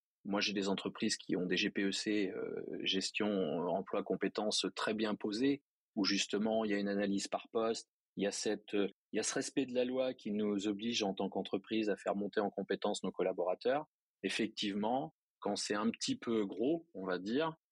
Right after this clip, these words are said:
heu, c'est un petit peu organisé, mais c'est clair que très souvent, heu, quand la structure est petite, même des structures intermédiaires, on n'a pas cette, hem,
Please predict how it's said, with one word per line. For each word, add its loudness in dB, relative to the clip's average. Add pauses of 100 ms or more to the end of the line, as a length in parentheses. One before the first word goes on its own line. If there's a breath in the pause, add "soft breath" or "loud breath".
(180)
heu, 4
c'est 0
un 2
petit -4
peu -4
organisé, 0
mais -4
c'est 0
clair -2
que 0
très -2
souvent, 0 (320)
heu, 2
quand -2
la 0
structure -2
est 2
petite, -2
même 2
des 0
structures -2
intermédiaires, 0 (320)
on -2
n'a 4
pas 0
cette, -4
hem, 0